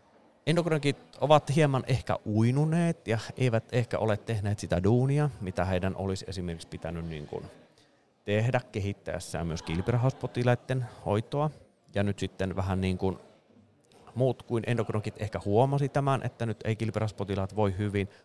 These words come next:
rupesivat ottaa asioista selvää, rupesi selvittää, miten esimerkiksi maailmalla hoidetaan, mit-, minkälaisia muita hoitovaihtoehtoja on, että potilaat saadaan voimaan paremmin.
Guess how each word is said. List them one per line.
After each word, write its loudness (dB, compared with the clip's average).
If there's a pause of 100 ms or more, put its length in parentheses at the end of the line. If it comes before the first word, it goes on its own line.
(160)
rupesivat 0
ottaa -2
asioista -4
selvää, 2
rupesi -6
selvittää, -4
miten -6
esimerkiksi -6
maailmalla 0
hoidetaan, 0
mit-, -6
minkälaisia -2
muita -2
hoitovaihtoehtoja -6
on, -2
että -14
potilaat -6
saadaan -4
voimaan -6
paremmin. -2